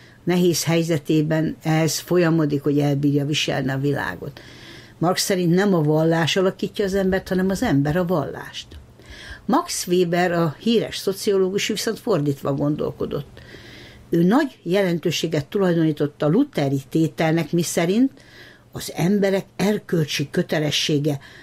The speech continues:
a világi feladatok szép, rendes teljesítése. Igenis, a vallás befolyásolja az embert, és rajta keresztül a világot is. Max Weber szerint a kapitalizmus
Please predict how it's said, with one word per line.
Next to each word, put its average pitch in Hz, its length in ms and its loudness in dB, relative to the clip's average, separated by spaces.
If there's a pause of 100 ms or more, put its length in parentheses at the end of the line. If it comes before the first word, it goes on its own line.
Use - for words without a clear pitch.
(240)
a - 80 -12
világi 165 460 2
feladatok 147 880 -2 (800)
szép, 175 260 2 (220)
rendes 151 460 -2
teljesítése. - 1000 -6 (580)
Igenis, 202 640 -2 (440)
a - 80 -10
vallás 220 420 0
befolyásolja - 720 -2
az 139 140 -2
embert, 147 480 0
és 190 280 -2
rajta 170 340 -4
keresztül - 460 -4
a 156 60 -4
világot - 580 -6
is. - 260 -8 (760)
Max 185 320 -2
Weber 196 380 0
szerint 208 640 -4 (520)
a - 80 -8
kapitalizmus 208 1080 -4